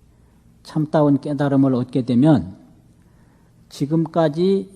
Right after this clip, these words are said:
내 눈에 보인 하늘, 내 눈에 보인 땅, 내 눈에 보인 삼라 만상 우주 만물이 다 달라진다. 이걸 얘기하고 있습니다.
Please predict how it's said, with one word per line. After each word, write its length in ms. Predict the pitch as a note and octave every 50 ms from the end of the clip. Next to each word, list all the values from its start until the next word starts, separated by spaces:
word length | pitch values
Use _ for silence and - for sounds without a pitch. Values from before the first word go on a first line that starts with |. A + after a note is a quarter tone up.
| - - _ _ _ _ _
내 260 | - A#2+ A#2+ C#3 D3 D3+
눈에 280 | D3 D3 D3 D3 D3
보인 440 | C3 - - - C#3+ C#3+ C#3 C3+ C3
하늘, 500 | A#2 - - C#3 C#3+ C3+ A2+ G2+ E2 - - - - _ _ _ _ _ _ _ _ _ _ _ _ _
내 260 | - A2+ B2+ C3+ C3+ C3+
눈에 380 | B2+ B2+ B2+ B2+ C3 C3 B2+
보인 460 | A#2+ - - B2+ B2+ B2+ A2+ A2 -
땅, 320 | - D3 C#3+ C3+ A2 F#2 F2 - - - _ _ _ _ _ _ _ _ _ _ _ -
내 280 | A#2 A2+ B2+ C3 C3+
눈에 280 | B2+ B2+ B2+ C3 B2+ B2
보인 420 | B2 - C3+ B2+ B2+ B2 A#2 G#2+
삼라 480 | G2+ - - - C3+ B2+ C3 C3+ C3 B2
만상 580 | A#2 A#2 A#2 A#2+ A#2+ A#2+ - C3 A#2+ G#2+ A2+
우주 200 | B2 A#2+ B2 C#3
만물이 640 | B2+ A#2 A#2 A#2 B2 C3+ D3+ F3+ A3+ A3+ C#3+ - - - - - - - _ _ _ _ _ _ _ _
다 580 | - - - - - - - - - - - B3+ B3+
달라진다. 560 | - - B2+ B2 B2 A2+ G2 G2+ F#2+ - - - - - _ _ _ _ _ _ _ _ _ _ _ _ _ _ _ _ _ _ _ _ _ _ _ _ _ _ _ _ _ _ _ _ _ _ _ _ _ _ _ _ _ _ _ _ _ _ _ _ _ _ _ _ _ -
이걸 240 | G3+ A3 B3+ A#3+ G3
얘기하고 400 | D#3+ D3+ C3+ C#3+ C3 A#2+ A2 G2+
있습니다. 460 | F2+ - - F#2+ F2+ - F#2 F2